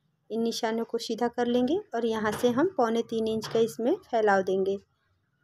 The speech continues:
अब इन सभी निशानों को सीधा करके अपने गले का जो भी शेप है आप दे सकती हैं।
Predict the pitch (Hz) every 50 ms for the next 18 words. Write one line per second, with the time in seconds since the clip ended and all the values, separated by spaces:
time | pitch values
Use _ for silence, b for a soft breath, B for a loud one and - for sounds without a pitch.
0 | _ _ _ 214 214 226 240 233 226 - 226 226 240 240 240 233 - - 233 240
1 | 233 233 - - - - - 233 208 233 233 - 233 226 233 - 294 392 - -
2 | 262 233 _ - 220 214 214 214 214 220 214 - 220 214 220 220 214 208 226 214
3 | - - 247 240 240 - 277 349 415 - _ 226 214 - _ - 202 208 208 220
4 | 214 214 _ - 233 247 311